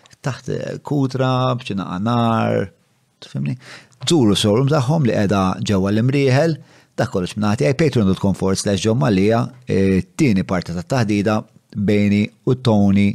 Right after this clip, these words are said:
Borg Bardem. Em, ħ-, ħanħu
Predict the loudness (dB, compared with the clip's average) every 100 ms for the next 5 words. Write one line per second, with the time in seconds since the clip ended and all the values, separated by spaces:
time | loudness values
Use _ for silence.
0 | -4 -4 -4 -2 -6 -8 -10 -18 _ -6
1 | -4 -2 -4 -4 -4 -4 -4 -6 -12 -20
2 | -20 -20 -20 -20 -18 -18 -18 -4 2 4
3 | 4 0 -4 -4 -2 0 4 6